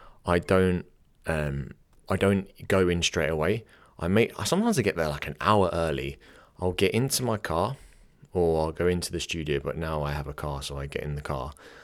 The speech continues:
I lie down in the back, or I lie down in the, in the driver's seat,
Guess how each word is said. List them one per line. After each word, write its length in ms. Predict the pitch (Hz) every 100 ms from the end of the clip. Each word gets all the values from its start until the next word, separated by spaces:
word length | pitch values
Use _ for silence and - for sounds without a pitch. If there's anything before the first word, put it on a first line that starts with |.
| - -
I 100 | 82
lie 320 | 90 107 113
down 320 | 104 92 85
in 140 | 78
the 80 | 78
back, 320 | - 71 - - _ _ _ -
or 180 | 90 78
I 40 |
lie 200 | 76 76
down 240 | 73 76 73
in 120 | 69
the, 200 | 69 67 -
in 100 | 71
the 80 | 71
driver's 400 | - 78 73 73
seat, 340 | - 76 -